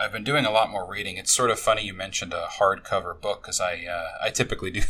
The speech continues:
<laughs> do the same thing, listen to a lot of Audible, or if I'm gonna read it, it's on my Kindle. But I've got a, a hardcover book as well. I'm reading Imperfect, An Improbable Life by Jim Abbott.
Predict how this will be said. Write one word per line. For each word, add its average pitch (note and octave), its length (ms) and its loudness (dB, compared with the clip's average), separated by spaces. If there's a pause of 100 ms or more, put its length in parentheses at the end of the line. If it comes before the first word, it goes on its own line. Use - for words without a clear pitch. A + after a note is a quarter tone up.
(100)
<laughs> - 200 -16
do C#3 100 2
the C3 100 0
same C3 220 10
thing, B2 220 4
listen G#2 240 0
to A2 140 0
a - 20 4
lot G2+ 240 6
of G2 80 0
Audible, A#2 340 8
or G#2 280 4
if F#2 120 -8
I'm G2 60 -6
gonna G2 240 -4
read G2 160 -8
it, F#2+ 100 -10
it's F#2+ 160 -4
on G2 120 -4
my F#2 100 -10
Kindle. G#2+ 320 -8
But G2+ 140 -2
I've C#3+ 180 6
got D#3+ 140 8
a, A2+ 260 8
a - 20 0
hardcover A2+ 480 0
book G2+ 200 -10
as F2+ 120 -8
well. G2+ 300 4
I'm B2+ 160 8
reading D3 380 2
Imperfect, - 800 0
An G#2 120 -8
Improbable G#2 720 4
Life F#2+ 400 2
by G2 180 4
Jim G2+ 300 -4
Abbott. G2 480 0